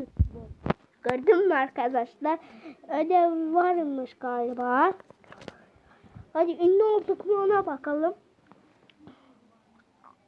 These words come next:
Ee, bir tane abone var. Bir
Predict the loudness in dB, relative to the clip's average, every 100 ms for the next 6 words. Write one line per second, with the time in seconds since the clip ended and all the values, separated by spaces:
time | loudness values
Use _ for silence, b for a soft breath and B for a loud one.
0 | _ _ _ -20 b b b _ _ -8
1 | -8 -8 -12 -16 -6 -4 -2 -2 -4 0
2 | 2 4 4 4 2 2 4 8 8 8
3 | 6 4 4 4 2 -4 _ b b b
4 | b _ _ _ _ _ 8 8